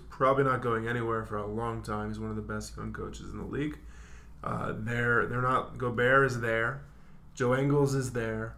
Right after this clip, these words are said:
Donovan Mitchell is locked in for, you know, probably at least seven years. There's stability all around him, and he doesn't have to be more than he,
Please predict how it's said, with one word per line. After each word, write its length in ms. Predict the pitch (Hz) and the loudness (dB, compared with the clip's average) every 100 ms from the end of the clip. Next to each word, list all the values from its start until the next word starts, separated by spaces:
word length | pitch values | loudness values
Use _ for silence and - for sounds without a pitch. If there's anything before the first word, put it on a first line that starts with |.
| - | -8
Donovan 320 | - 127 143 135 | -2 0 2 4
Mitchell 300 | 143 139 135 | 2 2 -2
is 80 | 113 | 0
locked 380 | 113 120 120 120 | 2 4 2 -2
in 240 | 117 117 | -4 -4
for, 280 | 117 110 107 110 - | -4 -4 -4 -10 -10
you 100 | 113 | -8
know, 180 | 110 110 | -6 -6
probably 300 | 107 107 110 | -4 -4 -2
at 60 | 107 | -2
least 220 | 110 110 | -2 -4
seven 340 | - 113 110 107 | -2 -2 0 -4
years. 360 | 110 110 110 - - - - - | -4 -6 -8 -12 -14 -14 -14 0
There's 320 | 123 123 107 | 2 2 -2
stability 800 | - - - 110 135 143 123 117 | -8 -8 -8 0 4 4 4 -2
all 300 | 117 113 127 | -2 2 2
around 420 | 110 113 120 127 | 2 0 -2 -2
him, 420 | 110 104 101 98 - - - - | -4 -8 -8 -12 -14 -18 -16 -6
and 200 | 110 107 | -4 -2
he 100 | 117 | 0
doesn't 240 | 151 139 135 | 2 2 2
have 160 | 139 | 0
to 60 | 135 | 0
be 120 | 123 | -2
more 760 | 107 107 123 135 120 110 107 107 - - - | -2 -2 0 0 0 0 -2 -6 -12 -10 -8
than 300 | 113 110 110 | -4 -4 -2
he, 560 | 110 107 104 104 104 | -4 -4 -6 -6 -8